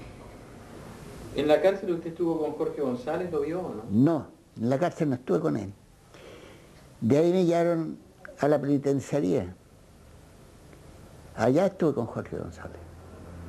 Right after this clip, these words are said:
Speaker 2: Pero cuando yo llegué a la penitenciaría, habían como doscientos presos.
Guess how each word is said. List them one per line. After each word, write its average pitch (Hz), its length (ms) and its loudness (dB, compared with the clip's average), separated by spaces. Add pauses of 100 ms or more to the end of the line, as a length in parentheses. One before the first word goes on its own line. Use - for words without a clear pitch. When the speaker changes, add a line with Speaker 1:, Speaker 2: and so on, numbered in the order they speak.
(1080)
Speaker 2:
Pero 131 120 6
cuando 143 240 6
yo 175 160 4
llegué 190 260 4
a - 20 0
la 175 120 0
penitenciaría, 156 640 0
habían 165 220 2
como 131 240 0
doscientos 160 480 -2
presos. - 420 -2